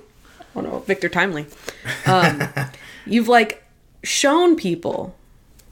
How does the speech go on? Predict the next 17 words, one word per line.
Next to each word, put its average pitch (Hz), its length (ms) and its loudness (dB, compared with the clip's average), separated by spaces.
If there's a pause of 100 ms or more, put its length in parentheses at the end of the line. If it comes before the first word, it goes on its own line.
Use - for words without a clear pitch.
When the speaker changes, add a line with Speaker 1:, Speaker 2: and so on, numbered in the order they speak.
(240)
Speaker 1:
"This - 220 -6
is 202 100 0
our 220 140 2
plan," 214 580 0 (920)
and 208 140 0
then 220 100 4
to 214 60 4
have, 196 300 2
like, 190 220 0
the 196 100 2
biggest 175 360 0
part 170 180 0
of 165 100 -4
your 165 100 -4
plan 151 480 -4 (1600)
have 196 340 2
these 190 320 0